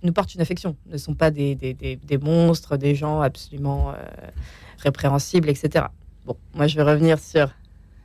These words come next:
évidemment, euh, mon histoire de pardon, enfin, en tout cas, euh, de cheminement.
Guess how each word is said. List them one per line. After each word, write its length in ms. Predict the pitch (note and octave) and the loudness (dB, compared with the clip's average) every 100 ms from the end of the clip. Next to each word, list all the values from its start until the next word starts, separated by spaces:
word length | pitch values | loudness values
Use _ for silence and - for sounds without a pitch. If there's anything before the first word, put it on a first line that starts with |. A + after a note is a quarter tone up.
| - | 0
évidemment, 640 | E3 D#3+ E3 E3+ E3+ D#3+ - | 0 4 4 6 6 4 0
euh, 280 | D3 C#3 C3 D#2+ - - | -2 -2 -4 -8 -10 0
mon 140 | E3 | 4
histoire 440 | F3+ E3 - F3 E3+ | 6 4 4 4 4
de 100 | D#3 | 0
pardon, 340 | D3+ D3+ G3+ | 0 -2 -2
enfin, 200 | A3+ - | -6 -10
en 420 | - - - - - | -20 -20 -20 -20 -12
tout 60 | - | 0
cas, 220 | D3+ D3 | 2 0
euh, 60 | - D#3+ - - - - - - - | -4 -20 -20 -20 -20 -20 -20 -18 0
de 100 | D#3+ | 2
cheminement. 520 | D3 F3 E3+ F3+ C4 | 4 4 4 6 6